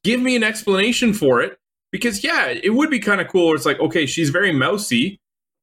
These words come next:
and the other personality we see is the one that we get because that's what she secretly wishes she could be.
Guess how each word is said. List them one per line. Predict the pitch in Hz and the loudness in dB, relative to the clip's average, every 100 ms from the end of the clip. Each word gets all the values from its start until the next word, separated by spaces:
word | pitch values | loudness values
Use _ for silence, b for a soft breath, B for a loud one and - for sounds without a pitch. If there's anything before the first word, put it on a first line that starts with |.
| 143 | -2
and | 156 131 - _ - | -2 -2 -10 _ -6
the | 143 | -2
other | 160 190 202 | 0 0 0
personality | 185 - 180 180 156 | -2 -2 0 2 2
we | 139 127 | 0 -2
see | - 247 220 | 0 -2 0
is | 151 135 | -2 0
the | 147 | 2
one | 170 | 2
that | 170 | 2
we | 135 | 0
get | 123 185 233 | 0 -2 -4
because | 156 165 131 | -6 -2 0
that's | 151 175 - | 0 -2 -2
what | 170 165 | -2 0
she | - 165 160 - | -2 0 0 -2
secretly | - - - 202 208 220 175 185 | -4 -2 0 0 2 0 2 0
wishes | 139 120 170 - 170 156 | 0 0 0 0 -2 -2
she | 180 151 | -2 0
could | 165 139 | -2 -2
be. | 175 156 - | -4 -6 -6